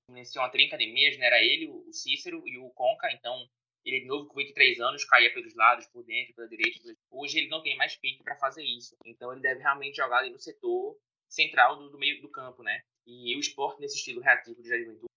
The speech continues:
a gente viu inicialmente, são cinco jogos com o Jair, né? A gente viu nos três primeiros jogos o Sport muito quatro quatro dois, as duas linhas, o ba-, beabá básico, linha de quatro,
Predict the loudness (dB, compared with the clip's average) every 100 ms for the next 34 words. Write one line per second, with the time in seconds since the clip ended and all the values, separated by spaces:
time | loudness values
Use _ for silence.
0 | _ -16 -16 -20 -8 -6 -2 0 2 0
1 | -4 -14 -14 -6 -2 0 0 -4 2 2
2 | 2 -2 -10 _ -12 -6 -2 -2 -2 -14
3 | -6 -6 -6 -10 -4 -6 -6 -20 _ _
4 | 6 6 4 0 0 0 -8 -6 -6 -8
5 | -10 -10 -10 -10 -14 _ -6 0 2 6
6 | 8 8 6 6 -14 -20 -20 _ -2 -2
7 | -8